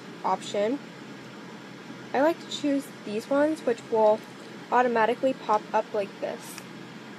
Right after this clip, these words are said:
Don't worry, just take down the opacity. And then you want to go to fonts. Personally, I like really fancy fonts.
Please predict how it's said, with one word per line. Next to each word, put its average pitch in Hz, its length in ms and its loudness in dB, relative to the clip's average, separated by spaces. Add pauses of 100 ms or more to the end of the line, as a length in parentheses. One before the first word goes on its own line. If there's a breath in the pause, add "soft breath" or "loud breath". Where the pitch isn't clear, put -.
(100)
Don't 247 140 4
worry, 254 120 6
just - 180 -4
take 226 180 -2
down 226 200 0
the 208 100 0
opacity. 226 960 -2 (4000)
And 226 160 0
then 226 160 6
you 226 100 8
want 214 220 4
to 233 140 -4
go 208 220 2
to 208 220 -4
fonts. 220 520 0 (1600)
Personally, 277 500 4
I 220 80 4
like 220 200 2
really 220 200 2
fancy 196 380 -2
fonts. - 540 -2